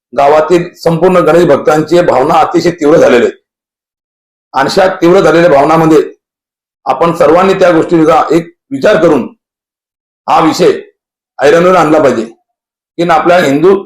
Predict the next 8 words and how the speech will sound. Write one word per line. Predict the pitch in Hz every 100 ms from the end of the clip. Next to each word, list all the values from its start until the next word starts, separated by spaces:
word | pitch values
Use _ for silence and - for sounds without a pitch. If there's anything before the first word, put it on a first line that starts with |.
| - -
संस्कृतीप्रमाणे | 156 - 214 214 185 170 165 165 202 - _ _ _ _
गणरायांचं | 135 170 180 180 180 190
आगमन | - 139 143 175 185
आणि | 175
गणरायांचं | 160 165 170 170 160
विसर्जन | 143 190 165 135 - _ _ _ _ 123
हे | 180
अतिशय | - 143 190 185 190